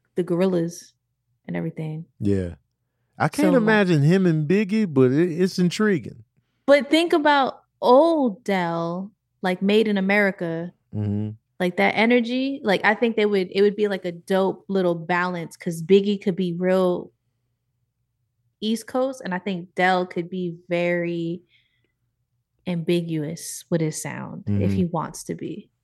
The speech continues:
Speaker 1: You know what I
Speaker 2: Yeah.
Speaker 1: mean? It's just a good voice.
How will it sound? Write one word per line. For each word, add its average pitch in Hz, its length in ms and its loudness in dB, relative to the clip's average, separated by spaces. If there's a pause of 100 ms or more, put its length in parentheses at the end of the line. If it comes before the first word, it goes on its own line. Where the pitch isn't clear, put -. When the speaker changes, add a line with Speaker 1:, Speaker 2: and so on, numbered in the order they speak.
Speaker 1:
You - 100 -2
know - 80 4
what - 60 0
I - 20 -4
Speaker 2:
Yeah. 165 60 -6
Speaker 1:
mean? 170 220 -6
It's 190 200 -4
just 196 200 -6
a 170 60 -4
good 165 480 -4
voice. 160 680 -10